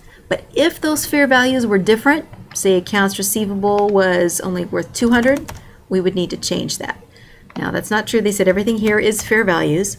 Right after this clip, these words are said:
Okay, so that is the value of the division, the fair value without goodwill. So this is our,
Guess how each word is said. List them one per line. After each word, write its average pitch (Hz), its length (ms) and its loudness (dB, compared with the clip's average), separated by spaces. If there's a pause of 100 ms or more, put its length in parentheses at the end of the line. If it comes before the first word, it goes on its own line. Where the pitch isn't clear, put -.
Okay, - 140 -10
so 180 160 0
that 220 340 2
is 277 160 0
the 220 220 2
value 202 500 0
of 190 280 -4
the 180 80 -2
division, 185 580 2
the 196 80 -2
fair 208 260 4
value 175 580 2 (440)
without 190 580 0
goodwill. 190 540 0 (920)
So 175 380 -2
this 202 320 0
is 190 340 0
our, 170 560 -2